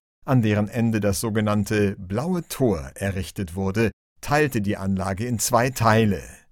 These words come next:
Der Westteil war ein Landschaftspark englischen Typs, der Ostteil ein regelmäßig angelegter französischer Garten. Um sich dem Ideal zu nähern,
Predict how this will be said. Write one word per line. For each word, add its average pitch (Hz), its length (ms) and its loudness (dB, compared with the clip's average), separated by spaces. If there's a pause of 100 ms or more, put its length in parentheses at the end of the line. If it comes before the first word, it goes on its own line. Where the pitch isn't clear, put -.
(440)
Der 76 280 -10
Westteil 139 920 -4
war 147 280 2 (260)
ein 143 220 2
Landschaftspark 110 1000 -2
englischen 123 560 4
Typs, - 540 -8 (360)
der - 160 -6
Ostteil 156 640 0 (260)
ein 175 160 2
regelmäßig 113 720 0
angelegter 113 580 0
französischer 107 760 -2
Garten. 76 580 -8 (460)
Um 127 160 6
sich 107 320 0
dem 107 200 0
Ideal 101 580 0
zu - 180 -4
nähern, 101 520 -2